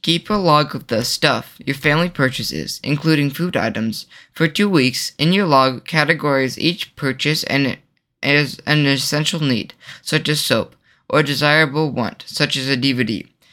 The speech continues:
Share what you learn with your counselor. B. Plan a project that involves the participation of your family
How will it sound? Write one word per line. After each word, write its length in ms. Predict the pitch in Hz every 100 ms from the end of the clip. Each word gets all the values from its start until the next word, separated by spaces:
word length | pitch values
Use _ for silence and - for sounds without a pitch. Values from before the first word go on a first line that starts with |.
| _
Share 260 | - 160 156
what 180 | 190 220
you 120 | 214
learn 180 | 170 151
with 140 | 165
your 100 | 175
counselor. 600 | - 123 117 104 78 - _ _ -
B. 340 | 131 110 - _ _ _
Plan 240 | - 170 196
a 60 |
project 460 | 208 165 147 160 -
that 160 | 147
involves 360 | 139 127 135 135
the 80 | 131
participation 880 | 147 147 147 214 - 151 143 147 143
of 120 | -
your 100 | 120
family 640 | - 139 135 - 113